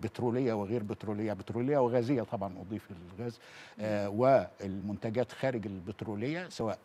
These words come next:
Speaker 1: زراعيه او صناعيه زادت الى خمسة وأربعين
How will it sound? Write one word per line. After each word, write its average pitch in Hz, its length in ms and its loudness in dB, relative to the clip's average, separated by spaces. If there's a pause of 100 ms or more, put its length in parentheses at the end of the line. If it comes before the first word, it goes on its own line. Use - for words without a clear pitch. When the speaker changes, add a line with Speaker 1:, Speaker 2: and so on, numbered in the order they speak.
(640)
Speaker 1:
زراعيه 113 560 6 (320)
او 117 80 4
صناعيه 143 580 -2
زادت 151 480 4
الى 131 120 2
خمسة 139 340 2
وأربعين 120 500 0